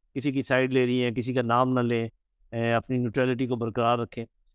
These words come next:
और मैं इसमें भी कोई हर्ज नहीं समझता कि जिन ऑफिसर्स के ऊपर, अ, उंगली उठाई गई है, वो कि मैं उधर रिक्वेस्ट कर रहा हूँ कि ना उठाएं,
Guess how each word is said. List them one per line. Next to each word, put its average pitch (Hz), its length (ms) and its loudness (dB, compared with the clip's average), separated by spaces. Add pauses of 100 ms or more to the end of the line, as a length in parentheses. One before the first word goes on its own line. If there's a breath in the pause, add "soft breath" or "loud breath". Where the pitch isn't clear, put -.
(240)
और 175 200 2
मैं 175 280 2
इसमें 196 220 -2
भी 196 80 -2
कोई 185 160 0
हर्ज 156 200 0
नहीं 165 120 -2
समझता 151 460 0
कि 147 260 0
जिन 147 200 -4
ऑफिसर्स 143 320 -4
के 151 100 -2
ऊपर, 143 240 2
अ, 139 100 -8 (480)
उंगली 139 380 0
उठाई 143 300 0
गई 147 220 2
है, 135 300 2
वो 120 220 -10
कि 131 100 -4
मैं 131 120 2
उधर 143 260 0
रिक्वेस्ट 135 320 -2
कर 139 120 0
रहा 135 80 2
हूँ 131 80 -4
कि 127 60 0
ना 135 140 2
उठाएं, 131 320 -2